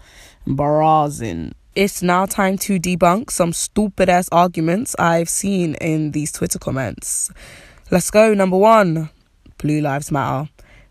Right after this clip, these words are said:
Very, very unoriginal. Giving it a two out of ten. What the fuck are blue lives?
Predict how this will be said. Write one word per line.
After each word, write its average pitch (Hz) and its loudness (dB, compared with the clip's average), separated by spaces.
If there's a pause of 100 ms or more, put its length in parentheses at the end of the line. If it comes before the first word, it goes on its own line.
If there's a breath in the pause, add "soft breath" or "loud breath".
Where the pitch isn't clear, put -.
Very, 196 2
very 160 2
unoriginal. 139 -4
Giving 170 -2
it 170 0
a 151 -6 (720)
two - 2
out 147 0
of - -10
ten. 139 -2 (340 soft breath)
What 202 -2
the 226 -6
fuck - -2
are 165 2
blue 156 -2
lives? 135 -4